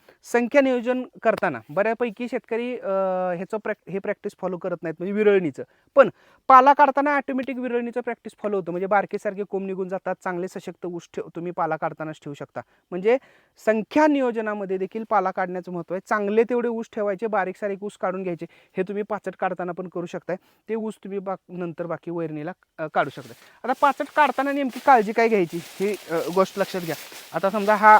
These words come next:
आपल्या, अ, पुढं इथं गड्डा आहे समजा, ह्याच्यामध्ये बरेच शेतकरी काय करतात, हे टोपणं, टोपणं सोलताना आपल्याला ही एवढी टोपणं सोलायची आहेत. काही ठिकाणी,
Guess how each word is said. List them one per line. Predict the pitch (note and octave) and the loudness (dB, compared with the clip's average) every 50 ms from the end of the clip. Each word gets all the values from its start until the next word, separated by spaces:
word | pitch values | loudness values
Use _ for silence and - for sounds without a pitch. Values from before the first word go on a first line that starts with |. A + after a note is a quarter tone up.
| - | 8
आपल्या, | - G3 F#3 F#3+ G3+ G#3 | 4 -2 2 2 4 4
अ, | G#3+ G3+ - - E3+ F3+ E3+ - | 4 2 0 -4 -6 -6 -4 -2
पुढं | G3 G3 | 0 0
इथं | G3 G3+ F#3+ - G#3 | 0 0 0 0 2
गड्डा | G#3 G#3 F3+ F#3+ | 2 2 2 2
आहे | F#3+ G3+ - | 0 0 0
समजा, | A3+ G3+ E3+ C#3 - - - - - - - | -2 0 -2 -4 -6 -8 -18 -20 -14 -4 0
ह्याच्यामध्ये | G3+ G#3 A#3+ B3 B3+ A#3+ C#4 D4 - - - - - - F#3 | 4 4 6 6 6 6 4 4 2 -4 -20 -16 -4 2 4
बरेच | A#3 C4 D4+ - | 6 6 6 4
शेतकरी | E4+ D4 - - D4 C#4+ | 2 0 2 2 4 4
काय | C#4 C#4 | 6 6
करतात, | C4+ B3+ G#3+ - A3+ A3 - - _ _ - - | 6 4 4 2 0 0 -2 -10 _ _ -8 -4
हे | - C4+ | -4 -2
टोपणं, | B3 - C#4+ C4 - C4 C#4 D4 C4 A3+ A3 | 0 0 0 0 2 2 2 2 2 2 2
टोपणं | C#4 C4 A#3 C4 C4+ | 2 2 2 2 0
सोलताना | C4+ - D#4 C4 A#3 G#3+ B3+ B3 G3 | 2 4 2 2 4 2 2 2 0
आपल्याला | E3 E3 F3 - G#3 A3 A#3+ B3+ C#4 | 0 -2 -2 0 0 2 2 2 0
ही | B3 - - - - - - C4 D4+ E4 E4+ D4+ - B3 | -2 -6 -14 -18 -10 -6 -2 0 0 0 0 -2 -4 -4
एवढी | C#4 C#4+ C#4 C#4+ D#4 E4 - | -4 -2 0 0 0 0 0
टोपणं | E4+ D4 - C4 C#4 D4+ D#4 D4 - | -2 -2 -2 0 0 0 0 -2 -4
सोलायची | G#3+ - - B3 A3 G3+ F3 D#3 C#3+ | -4 0 2 4 4 4 4 2 -2
आहेत. | A#2+ - - - _ - - - - - | -6 -10 -12 -20 _ -20 -20 -10 -2 2
काही | A#3 C4 C#4 | 4 4 4
ठिकाणी, | B3+ C#4 B3 C4+ C#4 C#4 C#4+ D#4 | 4 0 0 0 0 2 2 0